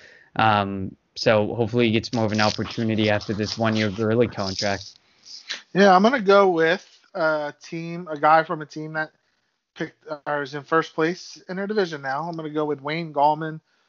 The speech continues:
Speaker 2: of the New York Giants, twenty-four carries, ninety-four yards, and a touchdown. The Giants defeated the Bengals nineteen seventeen. Um, not a good Bengals team, es-, out, especially without, uh, Joe Burrow.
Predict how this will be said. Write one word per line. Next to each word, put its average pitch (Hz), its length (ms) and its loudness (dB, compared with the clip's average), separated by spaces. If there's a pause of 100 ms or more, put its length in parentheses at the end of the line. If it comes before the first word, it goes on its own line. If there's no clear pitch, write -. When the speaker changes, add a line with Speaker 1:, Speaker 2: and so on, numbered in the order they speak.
(180)
Speaker 2:
of 135 300 -4
the 143 80 -10
New 139 80 -12
York 143 220 -6
Giants, 165 720 0
twenty-four 143 340 -8
carries, 156 380 0
ninety-four 143 380 -6
yards, 143 300 -2
and 139 100 -10
a 135 40 -16
touchdown. 151 480 -4
The 135 80 -10
Giants 139 400 -4 (400)
defeated 160 540 0 (440)
the 139 240 -6 (160)
Bengals 147 380 -4
nineteen 135 340 -6
seventeen. 156 640 -2
Um, 131 460 -4
not 127 160 -4
a - 20 -8
good 120 180 -10
Bengals 127 360 -10
team, 135 200 -6
es-, - 180 -16
out, 135 300 2
especially 139 460 2
without, 135 460 4 (500)
uh, 127 180 -2
Joe 135 200 -4
Burrow. 135 540 4